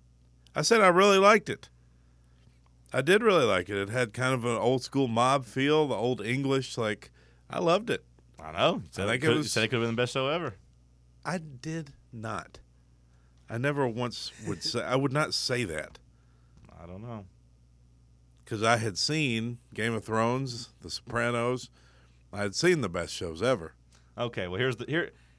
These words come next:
Speaker 2: maybe, let's see. Um, okay, so let's see.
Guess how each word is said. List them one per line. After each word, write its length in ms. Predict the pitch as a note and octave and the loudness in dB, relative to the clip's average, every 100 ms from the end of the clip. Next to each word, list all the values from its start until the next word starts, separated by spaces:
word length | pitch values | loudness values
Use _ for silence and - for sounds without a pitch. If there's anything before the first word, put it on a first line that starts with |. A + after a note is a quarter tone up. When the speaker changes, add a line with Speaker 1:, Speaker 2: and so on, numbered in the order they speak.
| _ _ | _ _
Speaker 2:
maybe, 520 | C#3 F3+ E3+ D#3 C3+ - _ _ - | 0 2 4 2 0 -8 _ _ -2
let's 200 | C#3+ - | -2 0
see. 300 | A2+ F2+ E2 - _ - | -4 -4 -6 -16 _ -16
Um, 420 | G2+ G2+ G2 F#2+ | -10 -8 -8 -8
okay, 220 | F#2+ - E2+ | -12 -14 -16
so 140 | - | -16
let's 140 | F2+ | -18
see. 80 | - | -18